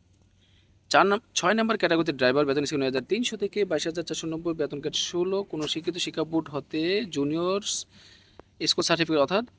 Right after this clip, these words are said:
জেএসসি পাস থাকলেই আবেদনটি করতে পারবেন। ঢাকা, গাজীপুর, মুন্সিগঞ্জ, নেত্রকোনা, চট্টগ্রাম ইত্যাদি জেলার প্রার্থীগণ আবেদন করতে পারবেন।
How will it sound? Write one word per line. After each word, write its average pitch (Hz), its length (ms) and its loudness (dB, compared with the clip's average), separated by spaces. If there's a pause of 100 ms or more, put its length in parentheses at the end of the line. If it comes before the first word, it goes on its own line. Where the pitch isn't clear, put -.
(140)
জেএসসি 170 580 -2 (640)
পাস 143 260 4
থাকলেই 139 480 0 (240)
আবেদনটি 117 420 -4
করতে 202 280 -4
পারবেন। 196 380 0
ঢাকা, 135 360 0
গাজীপুর, 131 420 -2
মুন্সিগঞ্জ, 143 1080 -2 (500)
নেত্রকোনা, 170 380 -2
চট্টগ্রাম 165 460 -2
ইত্যাদি 151 600 -2
জেলার 127 320 2
প্রার্থীগণ 131 440 -8
আবেদন 123 240 -2
করতে 110 220 -6
পারবেন। 104 180 -6